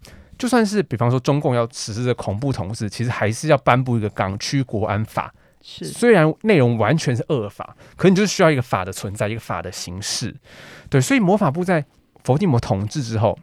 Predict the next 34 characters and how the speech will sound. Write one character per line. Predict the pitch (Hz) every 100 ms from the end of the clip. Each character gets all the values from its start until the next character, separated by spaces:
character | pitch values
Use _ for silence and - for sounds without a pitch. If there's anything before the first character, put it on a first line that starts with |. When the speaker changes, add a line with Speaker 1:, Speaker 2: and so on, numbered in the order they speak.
| _ -
Speaker 1:
他 | 143
把 | 147 110 101
那 | 127 -
个 | 107 95
中 | 95 135 156
庭 | 104
的 | 92
雕 | - 107 110
像 | 120
改 | 104 95
成 | 107
魔 | 95 95 151
法 | - 90
级 | 104 95
力 | 120 104
量 | 101 -
嘛。 | 73 -
Speaker 2:
对。 | 175 156 143
Speaker 1:
对， | -
然 | 107
后 | 127
女 | 127
巫、 | 131 190
男 | 131 131
巫 |
下 | 135 139
面 | 135
的 | 110
基 | - - 123
座 | 135 110
就 |
是 | 107 -
一 |
群， | - 95